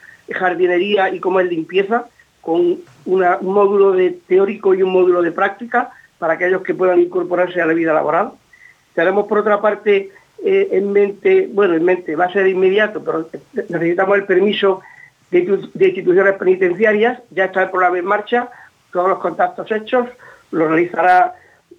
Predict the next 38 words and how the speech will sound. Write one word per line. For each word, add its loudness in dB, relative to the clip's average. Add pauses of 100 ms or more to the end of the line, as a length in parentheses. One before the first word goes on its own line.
eh, -4
nuestra -2
trabajadora 0
social -2 (100)
para -2
inter-, -8 (100)
para -2
intervención -2
de -2
personas -2 (360)
en 0 (180)
la -2
institución 0
pre-, -2
en 2
instituciones 0
penitenciarias. 0 (420)
Será 0
a -2
partir -6
de 0 (360)
final 0
de -4
este -6
mes, 0 (480)
tanto -2
a 2
los -2
que -8
están -2
dentro 0
de -4
esta -4
institución -4
penitenciaria 0
como -2
a 0
las 0